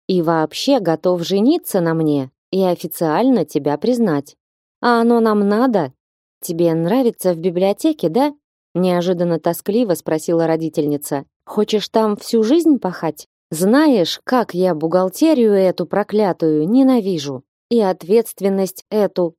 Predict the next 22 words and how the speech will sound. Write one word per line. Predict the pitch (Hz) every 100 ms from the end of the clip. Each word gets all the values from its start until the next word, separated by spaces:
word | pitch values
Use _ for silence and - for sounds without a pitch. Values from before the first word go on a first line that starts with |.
| _ 180
Я | 190 190
в | 208
отпуске | 233 - 175 - 175
нормальном | 180 185 190 180 175
двенадцать | 165 175 190 214 254 - 240
лет | 233 233 190
не | 170 170
была, | 160 147 135 131 _ -
а | 190
до | 185
пенсии | 240 262 226 175 165
мне | 175 214 240
еще | 247 294
долго». | 240 190 180 170 165 156 _ _ _ _
«Ты | - 214
ж | - -
трудоголик», | 233 247 262 214 165 147 143 - _ _ -
растерянно | 165 160 220 226 185 160
напомнила | 151 151 180 190 170 156
я | 151 165
маме. | 156 135 127 123 _ _ _ _
«Ху, | - - 269 247 240 233